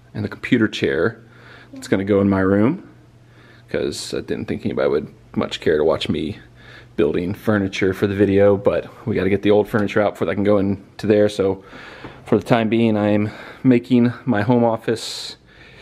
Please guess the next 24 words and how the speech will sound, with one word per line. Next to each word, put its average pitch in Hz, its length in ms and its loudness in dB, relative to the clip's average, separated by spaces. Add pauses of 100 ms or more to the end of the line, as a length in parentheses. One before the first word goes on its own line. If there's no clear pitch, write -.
(180)
here 117 300 4
in 110 80 2
the 104 80 2
living 135 300 4
room. 127 500 0 (600)
I - 40 -6
might 180 160 2
keep 131 140 0
it 104 80 2
here 113 100 2
permanently. 95 520 -4 (320)
This 110 120 0
is 104 80 2
actually 101 260 2
the 92 80 2
recliner 107 680 2
that's 98 160 -6
gonna 101 140 0
go 101 80 4
in 98 60 2
my 104 80 2
room 104 160 2
too. 101 320 2
I'm 98 200 -2